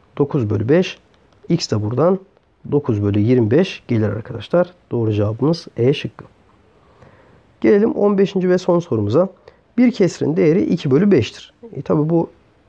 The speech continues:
iki k bölü beş k olarak da yazabiliriz. Katları da olur yani, tamam mı? Kesrin payı on beş azaltılır. On beş azaltılırsa pay kısmı iki k eksi on beş olur. Paydası da yirmi artırılırsa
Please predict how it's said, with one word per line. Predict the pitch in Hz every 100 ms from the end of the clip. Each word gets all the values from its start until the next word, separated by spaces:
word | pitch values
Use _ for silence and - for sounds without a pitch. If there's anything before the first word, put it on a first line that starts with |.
| _ -
iki | 160 175
k | - 143 131
bölü | 127 143
beş | 151 139
k | - 120
olarak | - 131 110 107 180
da | 202 269
yazabiliriz. | 123 127 180 123 104
Katları | - 113 - 127
da | 113
olur | - - -
yani, | 131 117
tamam | 156 247
mı? | 151 - _ _ _ -
Kesrin | 160 170 214
payı | 196 196 233
on | 220 196
beş | 196 214
azaltılır. | - 180 190 175 131 151 _ _ _ _ _
On | - 190 196
beş | 190 -
azaltılırsa | 170 190 175 - 202 - 135 -
pay | - 123
kısmı | - - 135 202 220 _ _
iki | 165 -
k | - 127
eksi | 135 123 -
on | 143 143
beş | 117 -
olur. | - - - - -
Paydası | - 190 190 202
da | 185
yirmi | 165 170 185
artırılırsa | 175 170 190 190 180 - 143